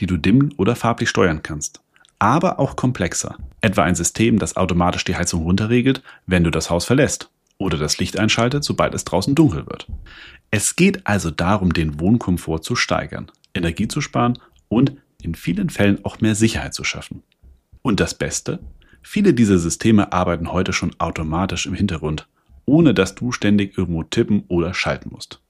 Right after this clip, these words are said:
Doch Vorsicht! Nicht alles, was smart ist, ist auch wirklich sinnvoll.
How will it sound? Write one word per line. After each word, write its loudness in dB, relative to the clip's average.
Doch -2
Vorsicht! 0
Nicht 2
alles, 2
was 0
smart 0
ist, -4
ist -8
auch -10
wirklich -6
sinnvoll. -4